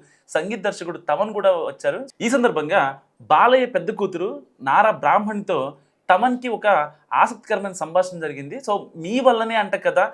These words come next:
సినిమా వాయిదా పడింది, మూవీ టీం మొత్తం మీ, మీ పేరే చెప్పారు" అని అంటుంది. So అప్పుడు తమన్ నవ్వుతూ,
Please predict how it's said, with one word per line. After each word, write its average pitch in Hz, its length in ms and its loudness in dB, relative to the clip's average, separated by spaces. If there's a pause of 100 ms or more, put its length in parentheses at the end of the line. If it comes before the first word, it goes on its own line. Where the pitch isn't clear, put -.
(240)
సినిమా 214 260 -2 (120)
వాయిదా 185 380 2
పడింది, 165 300 -4 (340)
మూవీ 220 340 -4
టీం 208 140 -8 (120)
మొత్తం 185 280 -4 (360)
మీ, 170 120 -6 (200)
మీ 180 100 -8 (100)
పేరే 208 260 0
చెప్పారు" 160 340 -4 (120)
అని 170 180 -4
అంటుంది. 151 320 -10 (260)
So 220 120 0
అప్పుడు 226 180 4 (340)
తమన్ 233 280 4
నవ్వుతూ, 220 280 0